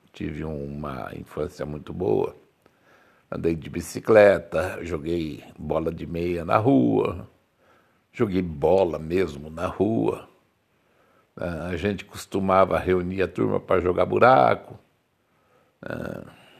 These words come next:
a gente tinha um quartinho lá no fundo, na casa da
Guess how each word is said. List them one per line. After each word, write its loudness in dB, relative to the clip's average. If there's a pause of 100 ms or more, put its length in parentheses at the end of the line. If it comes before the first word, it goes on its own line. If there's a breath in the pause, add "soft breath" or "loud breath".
(640 soft breath)
a -4
gente -8
tinha -8
um -10
quartinho -4
lá -2
no -8
fundo, -6 (840 soft breath)
na -8
casa -8
da -6